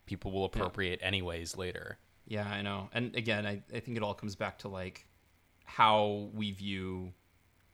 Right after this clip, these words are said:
Speaker 2: cultural appropriation and cultural representation. So, and, like, the long and storied history of it all.
Speaker 1: Uh, I really didn't want this to turn into the cultural appropriation podcast,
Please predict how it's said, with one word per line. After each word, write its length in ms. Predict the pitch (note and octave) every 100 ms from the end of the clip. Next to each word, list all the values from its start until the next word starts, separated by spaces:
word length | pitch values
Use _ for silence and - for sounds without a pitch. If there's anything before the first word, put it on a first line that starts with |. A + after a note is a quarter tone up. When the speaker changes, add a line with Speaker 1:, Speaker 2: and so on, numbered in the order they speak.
| -
Speaker 2:
cultural 340 | A#2 - G#2+
appropriation 680 | G2+ G#2+ G2+ A2 G2+ F#2 G2
and 120 | F2+
cultural 340 | - G2+ G2
representation. 880 | G2 G2+ G2+ G2 F#2 - - - G#2 - _ _ _ _ _ _ _
So, 280 | - - - - _ _ _ _ _ _ _ _ _ _ -
and, 120 | A2+
like, 160 | G#2+ G#2+
the 80 |
long 420 | A2 G#2+ G#2 G#2 G2+
and 100 | F#2+
storied 420 | - A2 G2+ F#2+
history 420 | G2+ - - F#2
of 100 | F2+
it 80 | F#2+
all. 240 | F3+ G#2+ - _ _ - - - - - - - - - - _ _ - - - A2 G2+
Speaker 1:
Uh, 320 | G2+ G2 F2+ - - - - _ _ _ _ - - G#3 -
I 60 | C3+
really 340 | B2+ C3 B2
didn't 220 | A2+ A2 G2+
want 160 | G2
this 160 | - F#2+
to 80 | G2+
turn 280 | - G#2 F#2+
into 200 | F#2 F#2+
the 100 | -
cultural 440 | - F2+ F#2 F#2+
appropriation 760 | F#2 - G2 - F#2 F#2+ G2 F#2
podcast, 720 | F#2+ F#2 - F#2 F2+ F#2